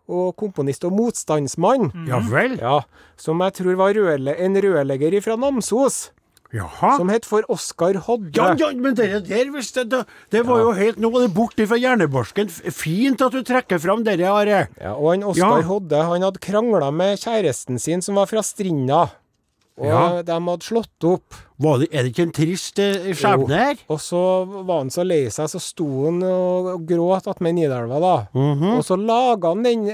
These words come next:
Speaker 1: det refrenget på den sangen.
Speaker 2: Mhm.
Speaker 1: Og så for han og sang det for hun, kjæresten sin.
Speaker 2: Ja.
Speaker 1: Og så ble de sammen igjen.
Speaker 2: Å, ja.
Speaker 1: Ja, og så gifta de seg.
Speaker 2: Åh.
Speaker 1: Og så fikk de et barn sammen, ei lita jente.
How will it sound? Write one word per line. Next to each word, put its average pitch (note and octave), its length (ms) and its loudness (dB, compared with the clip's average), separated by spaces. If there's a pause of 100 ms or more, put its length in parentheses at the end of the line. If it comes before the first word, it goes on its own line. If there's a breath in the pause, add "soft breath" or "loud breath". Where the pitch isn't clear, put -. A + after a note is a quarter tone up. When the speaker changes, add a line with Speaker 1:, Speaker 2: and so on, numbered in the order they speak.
(120)
Speaker 1:
det G3+ 180 0
refrenget D3 600 -2
på G#3+ 100 0
den G3 160 0
sangen. C#3 540 0
Speaker 2:
Mhm. B2+ 560 0 (320 soft breath)
Speaker 1:
Og C#3+ 100 -6
så F3+ 140 -4
for G3+ 240 2
han D3 80 0
og D#3+ 80 0
sang G3+ 480 -2
det G#3 220 2
for G3+ 160 0
hun, F#3+ 440 0 (200)
kjæresten D#3 500 0
sin. D#3 320 2 (100)
Speaker 2:
Ja. C3 280 0 (120)
Speaker 1:
Og B2 120 -6
så F#3+ 120 -2
ble G3 200 2
de C#3 160 -4
sammen A#2 500 -2
igjen. C3 320 -2
Speaker 2:
Å, G#2 320 -6
ja. A#2 240 0
Speaker 1:
Ja, D3 140 0
og B2 80 -4
så D#3+ 120 -4
gifta D3+ 560 -2
de F#2+ 80 -12
seg. A#2 320 -6 (160)
Speaker 2:
Åh. C#3 460 -4
Speaker 1:
Og A2 80 -2
så E3+ 140 -4
fikk - 200 -6
de B2 200 -2
et C3+ 160 -6
barn D#3 320 2
sammen, A#2+ 520 -2
ei D3+ 120 -2
lita E3+ 260 -2
jente. C3+ 540 -2